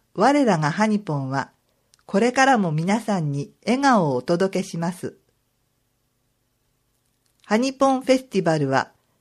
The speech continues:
令和三年二月に開催予定。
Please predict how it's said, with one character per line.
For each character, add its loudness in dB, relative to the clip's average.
令 6
和 0
三 -4
年 -2
二 -4
月 0
に -4
開 -2
催 0
予 0
定。 -4